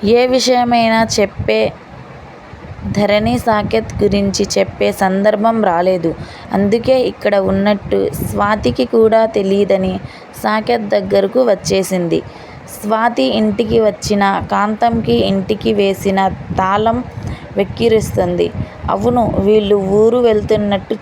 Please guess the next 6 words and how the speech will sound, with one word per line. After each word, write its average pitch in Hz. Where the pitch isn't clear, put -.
చెప్పింది, 185
తాళం 226
ఉందంటే 220
ఇంకా 196
రాలేదా? 180
మరి 220